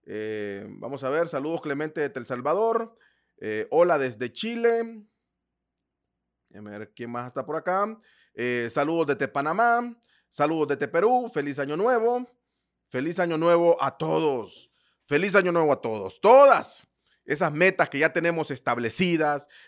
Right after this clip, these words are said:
que ya escribimos acá, nos reunimos. Yo siempre me reúno con la familia. Siempre me reúno, en este caso, con mi esposa, nos sentamos y nos ponemos a analizar qué vamos a hacer el otro año, cuáles son nuestras metas, eh, y, y, y qué es lo que queremos lograr.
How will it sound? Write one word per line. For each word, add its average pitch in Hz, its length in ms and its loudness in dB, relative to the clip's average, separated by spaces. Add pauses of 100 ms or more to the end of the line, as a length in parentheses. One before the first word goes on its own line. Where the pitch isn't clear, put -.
que 127 260 -6
ya 135 140 2
escribimos 160 640 -2
acá, 143 240 4
nos 151 160 0
reunimos. 135 400 0
Yo 185 100 0
siempre 214 300 2
me 185 100 0
reúno 156 320 0
con 151 120 -2
la 107 100 -2
familia. 143 580 2 (340)
Siempre 147 300 2
me 143 100 0
reúno, 135 500 2
en 123 60 -2
este 127 160 -6
caso, 131 260 -2
con 113 120 0
mi 104 80 -4
esposa, 160 540 6
nos 110 140 -4
sentamos 156 640 2 (280)
y 127 120 -6
nos 143 120 0
ponemos 190 340 -2
a 185 40 -2
analizar 131 480 -4
qué 139 140 -4
vamos 156 260 -4
a 131 40 -6
hacer 131 180 -6
el 127 80 -4
otro 123 180 -6
año, 139 380 -4 (240)
cuáles 143 240 6
son 135 160 -2
nuestras 117 280 -4
metas, 143 540 -2 (340)
eh, 113 680 0 (280)
y, 127 300 -2
y, 131 160 -4
y 139 120 -10
qué 160 140 0
es 160 40 2
lo 160 100 2
que 147 140 -6
queremos 131 320 0
lograr. 107 440 0